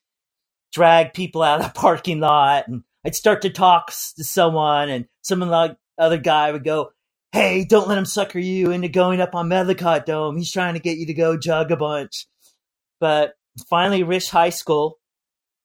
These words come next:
another fellow on the rescue team, jugged up with me as I led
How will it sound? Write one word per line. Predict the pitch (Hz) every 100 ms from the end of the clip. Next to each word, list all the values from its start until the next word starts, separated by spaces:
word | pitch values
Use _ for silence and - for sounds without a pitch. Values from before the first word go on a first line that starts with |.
| _ _ -
another | 143 143 147 151
fellow | 147 160 156 151
on | 143
the | 139
rescue | 143 160 -
team, | 160 165 139 131 139 127 _ _ -
jugged | 156 147 131
up | 151 151
with | 156 -
me | 143 139 143 143
as | 131 -
I | 135
led | 131 131 143 143